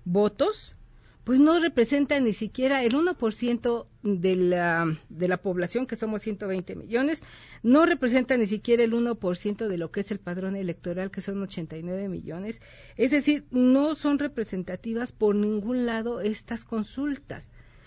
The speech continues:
porque además él no está gobernando a los treinta millones de personas que votaron por él, que le dieron su aval para llegar a la presidencia, no, él está gobernando a ciento veinte millones de mexicanos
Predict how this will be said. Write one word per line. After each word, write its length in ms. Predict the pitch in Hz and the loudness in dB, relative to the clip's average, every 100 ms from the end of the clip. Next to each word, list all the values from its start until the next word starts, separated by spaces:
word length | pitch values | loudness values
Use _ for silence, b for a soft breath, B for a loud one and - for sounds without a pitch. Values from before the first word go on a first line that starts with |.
| b | b
porque 240 | 220 220 | 2 6
además 260 | 247 254 285 | 6 6 4
él 100 | 311 | 2
no 40 | 311 | 2
está 240 | 294 285 | 0 -2
gobernando 460 | 277 233 226 247 254 | -2 0 0 0 2
a 40 | |
los 200 | 220 214 | 0 0
treinta 320 | 254 269 269 | -2 0 0
millones 580 | 254 202 226 233 240 226 | 0 2 2 4 0 0
de 100 | 196 | -4
personas 520 | 196 202 226 233 233 | -2 -4 -2 -4 -2
que 100 | - | -4
votaron 600 | 190 202 202 233 233 226 | -2 -4 -4 -4 -2 -4
por 220 | - 202 | -4 -2
él, 160 | 233 254 | -2 -4
que 120 | - | -4
le 100 | 180 | -6
dieron 340 | 185 247 254 247 | -4 -4 -2 -4
su 220 | - 185 | -2 -2
aval 300 | 185 208 233 B B - | 0 -2 -4 B B -6
para 160 | 190 190 | -2 2
llegar 320 | 190 190 226 | 0 0 -2
a 80 | 226 | -2
la 100 | 202 | -4
presidencia, 720 | 196 180 190 220 240 - 190 | -6 -6 -4 -2 -2 -4 -4
no, 240 | 214 240 B B - | -2 -4 B B -2
él 160 | 254 | 2
está 280 | 320 - 277 | 2 0 -2
gobernando 580 | 269 220 214 226 254 262 | 0 0 2 2 2 -2
a 120 | - | -4
ciento 560 | 190 - 262 262 302 302 | -6 -2 -2 -2 -6 -8
veinte 420 | 196 226 247 277 | -4 -2 -2 -2
millones 720 | 254 202 180 220 226 233 226 | -4 -4 -2 -4 -2 -6 -6
de 140 | 226 226 | -6 -4
mexicanos 760 | 226 220 202 - 220 214 247 | -4 -6 -12 -8 -4 -2 -4